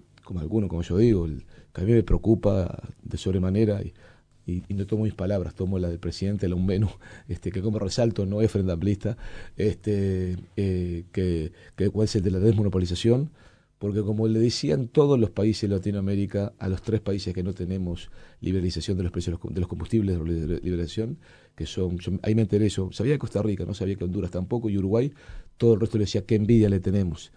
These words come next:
Es un disparate, este, desmonopolizar y mucho más cuando hay una refinería del país. Y tiene explicación técnica que ya la he hecho varias veces, pero es un tema de costos logísticos, nada más. Entonces, esos temas no se pueden discutir. Solo ese tema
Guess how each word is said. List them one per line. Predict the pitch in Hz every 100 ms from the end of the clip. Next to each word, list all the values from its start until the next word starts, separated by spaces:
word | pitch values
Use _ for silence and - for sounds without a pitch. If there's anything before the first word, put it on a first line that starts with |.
| -
Es | - -
un | 107
disparate, | 92 92 92 90 85 67 - -
este, | 87 - 80 71 - - _ _ -
desmonopolizar | - 95 95 92 92 87 110
y |
mucho | 104 98
más | 92
cuando | - 98
hay |
una | 101
refinería | 90 - 82 82 90
del | 87
país. | 73 71 -
Y | 107
tiene | 107
explicación | 127 123 110 110
técnica | - 113 120 117 92
que | 82 71 - -
ya | - 127
la | 123
he |
hecho | 113 110
varias | 101
veces, | 101 117 123 123 - - - - -
pero | 104
es | 110
un | 98
tema | 127 123
de | 117
costos | 135 - 123
logísticos, | 110 113 - 80 - - -
nada | 107 101
más. | 90 - - - -
Entonces, | - 98 101 -
esos | 110 123
temas | 131 156
no | 185
se | 104
pueden | 87 98
discutir. | 90 - -
Solo | 190 220
ese | 139
tema | 113 175 170 -